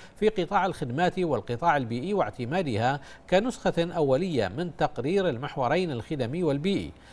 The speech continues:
من أجل إحداث نقلة نوعية واعية في أداء الخدمات العامة بالقطاع الحكومي ليصل إلى المستوى اللائق والمنشود، ليواكب تطلعات المواطنين وآمالهم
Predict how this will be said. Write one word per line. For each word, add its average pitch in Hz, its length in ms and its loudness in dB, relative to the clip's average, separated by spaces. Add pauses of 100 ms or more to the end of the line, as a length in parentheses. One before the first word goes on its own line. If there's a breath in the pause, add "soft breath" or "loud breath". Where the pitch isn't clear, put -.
(200 loud breath)
من 98 180 -4 (100)
أجل 160 320 2
إحداث 135 340 -2
نقلة 143 400 0
نوعية 156 540 0
واعية 123 640 2 (200 loud breath)
في 190 220 4
أداء 196 240 2
الخدمات 147 540 -2
العامة 131 420 0
بالقطاع 143 540 2
الحكومي 147 600 -4 (240 loud breath)
ليصل 185 420 4
إلى 160 380 0
المستوى 170 420 2
اللائق 180 400 0
والمنشود، 160 840 -2 (280 loud breath)
ليواكب 131 680 2
تطلعات 147 640 0
المواطنين 120 580 -4
وآمالهم 139 760 0